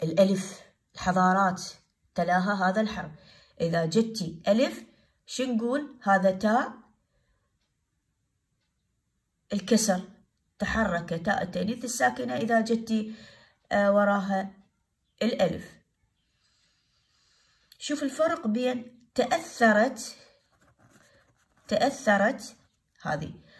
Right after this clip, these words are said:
حضارة العالم بحضارة العراق. شوفوا هذه، هاي ماكو، ما إجا ألف،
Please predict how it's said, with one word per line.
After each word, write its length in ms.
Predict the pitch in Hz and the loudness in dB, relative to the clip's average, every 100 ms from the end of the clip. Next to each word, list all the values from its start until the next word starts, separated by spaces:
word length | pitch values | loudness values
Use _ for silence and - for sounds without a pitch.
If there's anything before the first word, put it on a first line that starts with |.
| - - | -20 -10
حضارة 840 | - 220 208 247 285 311 330 330 - - _ _ _ _ _ 208 | -2 0 2 2 2 0 -2 -6 -14 -18 _ _ _ _ _ -2
العالم 680 | 202 190 220 240 262 330 - - _ _ _ _ _ _ _ _ _ - _ - | 0 2 4 4 4 0 -4 -20 _ _ _ _ _ _ _ _ _ -20 _ -8
بحضارة 680 | 180 - 180 190 214 269 269 | -6 -2 0 2 2 0 -2
العراق. 460 | 196 185 170 175 - | -4 -2 -6 -8 -6
شوفوا 300 | 226 - 180 | -6 -4 -4
هذه، 320 | 175 - 175 - _ _ _ _ _ _ _ _ _ _ _ _ _ _ _ - _ _ _ _ _ - | -6 -8 -12 -18 _ _ _ _ _ _ _ _ _ _ _ _ _ _ _ -20 _ _ _ _ _ 2
هاي 120 | 214 | 4
ماكو، 260 | 233 269 233 | 6 4 2
ما 200 | 226 247 | 2 2
إجا 260 | 233 185 | 4 6
ألف، 320 | 180 165 - | 4 2 -10